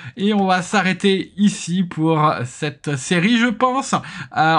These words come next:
on a vraiment bien progressé. À partir de maintenant, c'est juste du renouveau de ce que l'on a fait sur la planète principale.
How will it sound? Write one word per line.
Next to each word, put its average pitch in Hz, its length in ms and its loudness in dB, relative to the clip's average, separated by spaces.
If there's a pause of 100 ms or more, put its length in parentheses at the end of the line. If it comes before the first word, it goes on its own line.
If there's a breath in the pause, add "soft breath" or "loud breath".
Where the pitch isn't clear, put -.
on 185 220 0
a 175 180 4
vraiment 147 520 0
bien 170 180 2
progressé. 175 560 -2
À 180 80 2
partir 160 320 -4
de 151 40 0
maintenant, 170 240 2
c'est 160 200 -4
juste 170 340 -2 (380 loud breath)
du 143 240 0
renouveau 202 680 4
de 175 120 0
ce - 80 -6
que 175 100 -4
l'on 165 200 2
a 160 100 2
fait 170 180 0
sur 147 180 -4
la 131 140 0
planète 131 400 -2
principale. 131 640 -4